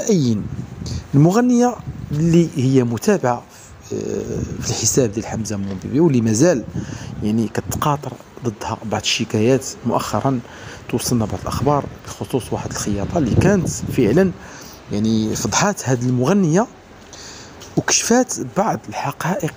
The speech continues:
اللي هي خطيرة بخصوص تورطها، يعني، في الوفاة ديال وئام الدهماني. فارتباطاً بهذا الموضوع، إخواني، أخواتي، كاين واحد الدكتور رشيد العمارتي اللي مازال، يعني، مختفي على الأنظار من بعد ما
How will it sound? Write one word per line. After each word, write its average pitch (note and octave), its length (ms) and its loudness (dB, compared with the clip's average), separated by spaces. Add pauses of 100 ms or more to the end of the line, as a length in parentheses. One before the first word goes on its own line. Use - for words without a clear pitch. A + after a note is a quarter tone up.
اللي A2+ 180 -2
هي A2+ 40 0
خطيرة E3+ 520 2 (460)
بخصوص C3 680 0
تورطها، A#2 840 0 (500)
يعني، A2+ 300 2 (180)
في - 80 -8
الوفاة A#2 360 2 (160)
ديال G2+ 220 0
وئام A2+ 380 2 (120)
الدهماني. G2+ 540 -2 (1080)
فارتباطاً G3+ 880 0
بهذا C#3+ 200 0
الموضوع، C#3 360 0
إخواني، C3 280 -6
أخواتي، - 440 -8
كاين E3 120 2
واحد - 140 -4
الدكتور - 500 2
رشيد A#2+ 300 -2
العمارتي G#2+ 400 -4
اللي G#2 100 -4
مازال، A2+ 440 2 (500)
يعني، A2 140 0
مختفي C#3 380 0
على A#2+ 180 0
الأنظار F3+ 580 2 (880)
من G#2+ 80 0
بعد G#2 260 0
ما E3 180 2